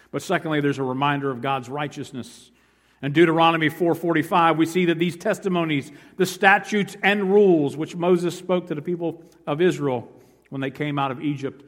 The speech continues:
they had value for the life of the nation of Israel. And I would argue, brothers and sisters, that the Old Testament gives us such a depth and understanding of the New Testament that without that, we couldn't fully understand the grace of Jesus Christ.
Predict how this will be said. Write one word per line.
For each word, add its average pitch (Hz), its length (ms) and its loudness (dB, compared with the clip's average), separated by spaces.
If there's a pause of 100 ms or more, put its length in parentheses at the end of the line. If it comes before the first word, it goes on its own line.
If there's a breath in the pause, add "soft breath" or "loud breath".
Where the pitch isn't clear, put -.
(180 loud breath)
they 160 100 0
had 156 220 0
value 180 420 8
for 170 140 -4
the 156 100 -2
life 165 300 0
of 160 60 -12
the 151 80 -4
nation 156 340 -6
of 139 100 -6
Israel. 151 440 -2 (200 loud breath)
And 156 120 2
I 185 80 8
would 196 160 2
argue, 196 360 2
brothers 180 360 0
and 165 80 -8
sisters, 190 340 -4
that 170 140 -2
the 165 100 -2
Old 196 280 0
Testament 175 520 -6
gives 180 280 0
us 175 260 0 (240 loud breath)
such - 340 -2
a 190 80 0
depth 202 580 0
and 185 140 0
understanding 202 720 -2
of 190 180 -2
the 175 80 -2
New 185 220 2
Testament 190 580 -2
that 180 120 -2
without 208 500 2
that, 180 260 2
we 170 120 2
couldn't 180 480 -2 (300 loud breath)
fully 190 360 6
understand 165 840 -2
the 135 100 -4
grace 139 400 -4
of 131 80 -8
Jesus 120 380 -8
Christ. 107 600 -16